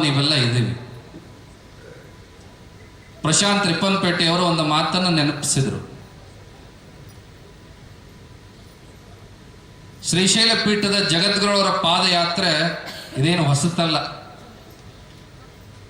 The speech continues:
ಅಂದ್ರೆ ಆ ಪರಂಪರೆಯಲ್ಲಿರತಕ್ಕಂಥ ಜಗದ್ಗುರುಗಳಿಗೆ ಪಾದಯಾತ್ರೆ ಹೊಸದಲ್ಲ. ಯಾಕೆ ಅಂತ ಕೇಳಿದ್ರೆ, ಈ ಪೀಠದ ಪರಮಾಚಾರ್ಯರು ಬಹುಶಃ ಎಂಬತ್ತಾರು ಸಂಖ್ಯೆ. ಆ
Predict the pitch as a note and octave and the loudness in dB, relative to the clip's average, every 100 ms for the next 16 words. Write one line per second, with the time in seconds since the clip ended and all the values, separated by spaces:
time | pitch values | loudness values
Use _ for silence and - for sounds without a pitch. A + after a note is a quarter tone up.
0 | - E3+ G3 D3 D#3+ D#3 E3 F#3+ G3 - | -2 2 2 2 2 2 2 2 2 2
1 | G3 G3 F#3+ F#3+ F#3 F3+ F#3 F#3 F#3 F3+ | 2 2 0 0 0 0 -2 0 0 2
2 | E3 F#3 E3+ F3 F#3 A3 D3+ F#3+ - - | 2 2 2 2 2 2 2 0 -4 -10
3 | - D3 F3+ F3 D#3+ D3+ F#3 G3 D#3+ E3 | -6 0 2 2 2 2 0 0 0 2
4 | E3+ D3+ C#3 A2+ A#2+ - - - - - | 0 0 0 -2 -4 -10 -16 -18 -20 -20
5 | - - - - - - - C3+ F3 A3 | -20 -20 -20 -20 -20 -20 -10 -2 0 2
6 | G#3+ G#3 G3 - E3+ E3+ F#3+ B2+ B2+ - | 2 0 -2 0 0 2 2 2 0 -4
7 | - - - - - - - - - - | -10 -18 -18 -20 -20 -20 -20 -20 -20 -20
8 | - - - D#3 E3 G#3+ A3+ G#3 G3 G3 | -20 -20 -4 -2 0 0 0 0 0 0
9 | F3 F#3+ G3 G3 F#3+ F3+ F3+ F3+ - F3 | 0 2 0 0 0 0 0 2 2 2
10 | D#3 D#3+ F#3+ F#3+ F#3+ F3+ F3+ E3+ D#3+ E3 | 2 2 0 0 2 2 2 2 -2 -2
11 | C#3+ A2+ C3+ - - - - - - - | -2 -2 -6 -12 -18 -20 -20 -20 -20 -20
12 | - - - - - - - - - - | -20 -20 -20 -20 -20 -20 -20 -20 -20 -20
13 | - - - F3 | -20 -20 -4 0